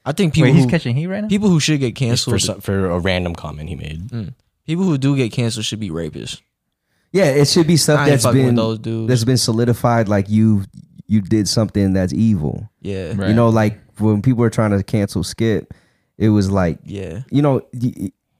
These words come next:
Speaker 4: I get it. Like, he's, he is, um,
Speaker 3: Antagonistic?
Speaker 4: yeah, he's antagonistic. He's a, he, that's his job is in media is to be,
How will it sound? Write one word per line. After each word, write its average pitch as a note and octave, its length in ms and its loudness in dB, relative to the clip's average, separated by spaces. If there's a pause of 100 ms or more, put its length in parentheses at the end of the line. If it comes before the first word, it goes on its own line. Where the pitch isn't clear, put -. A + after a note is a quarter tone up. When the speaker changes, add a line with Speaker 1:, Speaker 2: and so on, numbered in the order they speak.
(160)
Speaker 4:
I C#3 140 4
get C3 220 2
it. G#2+ 80 2
Like, G2+ 160 2
he's, B2+ 300 2
he A#2+ 380 2
is, A2 640 2
um, G2 600 0 (100)
Speaker 3:
Antagonistic? E2+ 760 -2
Speaker 4:
yeah, A2+ 260 2
he's G#2+ 160 2
antagonistic. A#2 800 2
He's G#2 240 2
a, F#2 160 2
he, G#2 320 2 (260)
that's G#2+ 200 0
his A2 120 0
job G2+ 540 0
is F#2 380 -2
in F#2+ 180 -2
media F#2 480 0
is F#2 260 -2
to F#2+ 200 -2
be, F#2 400 0